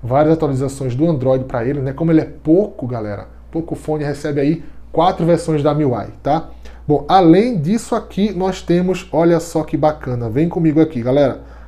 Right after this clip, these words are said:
Tem aqui, ó, a extensão de memória. Então, se você tá procurando um telefone bom e barato pra jogar, com menos de mil e duzentos reais, menos de mil e quinhentos reais, você consegue comprar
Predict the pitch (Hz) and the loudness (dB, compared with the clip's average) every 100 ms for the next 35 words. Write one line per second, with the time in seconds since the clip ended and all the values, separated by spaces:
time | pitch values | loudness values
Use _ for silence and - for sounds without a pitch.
0 | - - 156 - 175 123 - - - - | -10 -4 -4 2 2 2 -2 -20 -20 -20
1 | - 139 151 160 165 170 - - - - | -6 -2 0 2 2 0 -4 -16 -18 -2
2 | 160 160 170 160 - 156 151 160 180 151 | 0 2 0 -2 0 0 2 0 0 0
3 | 123 123 123 147 160 170 165 170 151 - | 0 -2 -2 -4 -2 -2 4 4 4 -2
4 | - - 202 - 202 190 202 185 175 165 | -8 -4 -2 0 0 2 0 2 2 2
5 | 160 131 131 185 202 165 160 - 220 156 | 2 0 2 2 4 4 4 2 0 2
6 | 135 139 139 151 151 190 220 196 151 185 | 4 2 2 0 2 2 2 2 0 0
7 | 175 170 214 233 196 180 175 165 160 202 | 0 2 2 2 0 2 0 0 -2 0
8 | 254 247 254 - 202 180 180 170 113 - | 0 0 0 0 0 0 -2 0 -2 -6
9 | - - - - 127 156 160 - 147 143 | -16 -20 -20 -14 -6 -4 -4 -2 -2 -2
10 | 147 127 135 139 | -4 -2 -2 -4